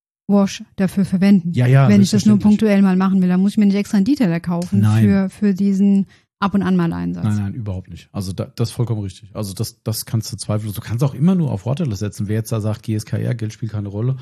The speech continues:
Speaker 2: äh, cool, ja. Äh, ich, ich hab unten, hab gerade eben die, die Insekten bei mir auch mit der Waterless weggemacht. Ich hab ja das, das Waterless, äh, Wash da, das neue von McWiser getestet. Das war ja mein Test gewesen.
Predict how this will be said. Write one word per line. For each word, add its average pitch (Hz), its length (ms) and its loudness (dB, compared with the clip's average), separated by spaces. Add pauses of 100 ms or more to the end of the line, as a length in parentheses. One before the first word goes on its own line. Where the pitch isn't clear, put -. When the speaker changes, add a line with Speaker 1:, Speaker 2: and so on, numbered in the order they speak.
(380)
Speaker 2:
äh, 113 220 -2 (200)
cool, 180 300 0
ja. 104 300 -2 (320)
Äh, 113 80 -10
ich, 143 280 -8
ich 135 140 -8
hab 117 140 -2
unten, 139 240 0
hab 110 100 0
gerade 120 240 0
eben 139 480 -2
die, 117 160 -4
die 110 100 -6
Insekten 107 360 -2
bei 123 80 2
mir 123 180 -2
auch 160 120 0
mit 151 120 0
der 101 120 -2
Waterless 90 380 -6
weggemacht. 90 400 -8 (440)
Ich - 40 -12
hab 101 120 -4
ja 104 120 2
das, - 340 -6
das - 200 -6
Waterless, 101 420 -6
äh, - 40 -8
Wash 107 640 -6
da, 113 160 -4
das 113 180 -12
neue 107 180 -4
von 110 160 -6
McWiser 104 440 -8
getestet. 113 420 -4
Das - 120 -10
war 101 80 -4
ja 95 40 -4
mein 107 220 -2
Test - 240 -8
gewesen. 113 380 -2